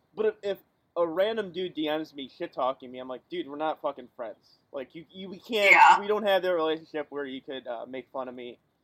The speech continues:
Speaker 1: through social media. Uh, <laughs> yeah,
Speaker 2: Yeah.
Speaker 1: I guess
Speaker 2: Well,
Speaker 1: that
Speaker 2: and
Speaker 1: is
Speaker 2: some
Speaker 1: true.
Speaker 2: pe-, sometimes I feel like people mean that shit, and I'm like, "Who spit in your coffee this morning to where you felt obligated?"
Speaker 1: Well, it's boredom. That's the thing.
Speaker 2: Yeah.
Speaker 1: It is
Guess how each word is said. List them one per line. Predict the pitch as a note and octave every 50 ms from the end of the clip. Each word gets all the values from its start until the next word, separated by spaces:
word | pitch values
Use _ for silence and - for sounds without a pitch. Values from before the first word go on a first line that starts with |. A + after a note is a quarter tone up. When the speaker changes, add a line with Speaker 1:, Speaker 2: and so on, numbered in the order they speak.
| _ _ _ _ _
Speaker 1:
through | - F3+ F#3 E3+
social | - F3+ E3+ D#3+ - D#3+
media. | D3+ C#3+ C#3+ C3+ B2+ G#2+ D#2+ D#2 - - _ _ _ _ _ _ _ _ _ -
Uh, | A#2 B2 B2+ B2 B2+ - - B5+ B5+ G5 F5 -
<laughs> | - - - - _ _ _ _ _ _ _ _ _ _ _ _ _
yeah, | C#3+ D3+ D3+ D#3 D#3
Speaker 2:
Yeah. | D3 C#3 - D3+
Speaker 1:
I | D#3+ E3
guess | F3 F#3 F3+
Speaker 2:
Well, | - - F#4+
Speaker 1:
that | - -
Speaker 2:
and | D#4+
Speaker 1:
is | D4+
Speaker 2:
some | D4 E4 - - - -
Speaker 1:
true. | C#5 C5 B4
Speaker 2:
pe-, | -
sometimes | - - F#4+ F4 - - G#4 G4+ - C#5 C5 C5+ B4
I | F#4 -
feel | - C#4+ E4
like | G4 E4+ -
people | - D#4+ - - C#4+ C4+ F3+
mean | F3+ - F3+ F3+ F#3 F#3 - - C#4+ E4 C#4+
that | A3+ G3 G3 - -
shit, | - - - G#3 G3 G3 G3+ -
and | - B3+ C4+
I'm | C#4 C#4
like, | C#4+ C#4 B3+ A#3+ - - - _ _ _ _ _ _ _ _ _ _ _ -
"Who | F4+ A#4
spit | - - - - D4 D#4+ -
in | C#4 C#4+
your | C4+ C4 B3+
coffee | - C4 A#3+ C4+ D4 - C4 B3
this | A#3+ A#3 - A3
morning | G#3+ G#3 G3+ G3+ G#3 -
to | A3+
where | A#3 A#3
you | A#3 A#3+ A#3+
felt | - - G#3+ A#3 A#3+ A3 - - -
obligated?" | G3 G3+ G#3 - A3 G#3+ - - - G4+ G4+ - - - -
Speaker 1:
Well, | - D#4 C#4+ B3 - _ _ _ _ _ _ _ -
it's | A#3+ C4 E3+
boredom. | - - D#3 D#3 D#3+ E3 E3 E3+ E3+ E3+ E3 - _ _ _ _ _ _ _ _ _ _ _ _ _ _ _ _ _ _ _ _
That's | - A3 A#3 G#3
the | F#3 D#3
thing. | - - C#3 C#3 C#3
Speaker 2:
Yeah. | - B3+ - - -
Speaker 1:
It | -
is | F#3